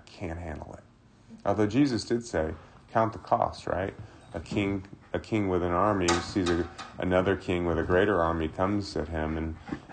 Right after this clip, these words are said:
and, uh, he counts the cost, right? But God knows we can only handle so much.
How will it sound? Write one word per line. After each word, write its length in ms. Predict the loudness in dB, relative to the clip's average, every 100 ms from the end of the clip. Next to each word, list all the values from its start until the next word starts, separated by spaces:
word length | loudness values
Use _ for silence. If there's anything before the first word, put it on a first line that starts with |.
| -14
and, 360 | -6 -4 -2 0
uh, 140 | 2
he 80 | 0
counts 320 | -2 -2 -2
the 80 | -4
cost, 600 | 0 2 2 -2 -12 -18 -20 -20 -8
right? 300 | -2 0 -2 -10 -20 -20 -4
But 400 | 10 10 10 2 -20 -20 -20 -20 -20 -12 4
God 260 | 8 10
knows 560 | 8 4 4 4 0 -8 -4
we 80 | -2
can 120 | 0
only 180 | 0 0
handle 200 | 0 -4
so 160 | -2 0
much. 360 | 2 0 -4